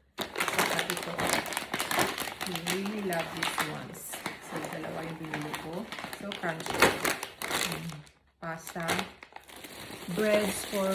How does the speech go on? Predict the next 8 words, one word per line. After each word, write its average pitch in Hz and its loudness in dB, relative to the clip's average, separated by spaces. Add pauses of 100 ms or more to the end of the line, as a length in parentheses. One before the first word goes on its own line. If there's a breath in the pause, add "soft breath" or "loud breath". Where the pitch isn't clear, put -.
(100)
burgers. 202 4
Gagawa 180 -2
ko 185 -2
ng 175 0
hamburgers 170 -4
and 160 -8 (100)
then 160 2 (1600)
for 165 -6